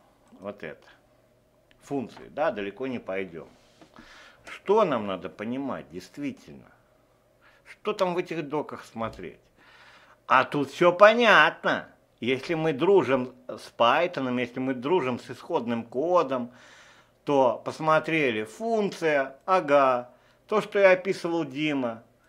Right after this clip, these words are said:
класс args quartz.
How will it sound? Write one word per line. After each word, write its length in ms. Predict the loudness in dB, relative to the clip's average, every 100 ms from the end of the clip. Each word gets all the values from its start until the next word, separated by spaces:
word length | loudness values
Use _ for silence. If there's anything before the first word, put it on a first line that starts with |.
| _ _ _ _ _ _ _ _ _ _ -8
класс 540 | 0 4 4 4 -2 _ 0
args 460 | 2 0 -4 -18
quartz. 420 | -6 -2 -2 -4